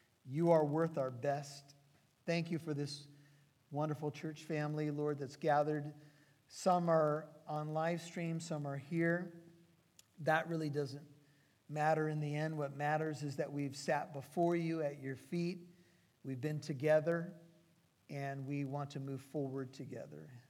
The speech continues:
Help us to walk worthy of the one who called us.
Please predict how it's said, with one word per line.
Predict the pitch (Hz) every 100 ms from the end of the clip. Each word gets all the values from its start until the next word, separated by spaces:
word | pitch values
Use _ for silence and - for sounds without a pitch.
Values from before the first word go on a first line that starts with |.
| -
Help | 165 165
us | 165 156 -
to | -
walk | 135 143 139 135 -
worthy | 127 139 147 151 156 123 92 - - _ _ _ _ _ _ _ -
of | 131
the | 123
one | 123 123
who | 117 120
called | - 101 98 -
us. | -